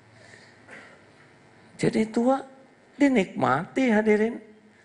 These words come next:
Jangan takut menjadi tua, dah pasti, benar? Yang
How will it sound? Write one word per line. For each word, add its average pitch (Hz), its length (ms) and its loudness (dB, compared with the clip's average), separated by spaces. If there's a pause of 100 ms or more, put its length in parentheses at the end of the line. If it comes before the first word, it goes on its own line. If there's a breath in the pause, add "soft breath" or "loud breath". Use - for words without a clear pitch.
(340 soft breath)
Jangan 139 400 0
takut 120 480 -2
menjadi 208 480 0
tua, 214 320 0
dah 180 160 2
pasti, 180 640 -6
benar? 156 340 2 (1300 soft breath)
Yang 170 200 2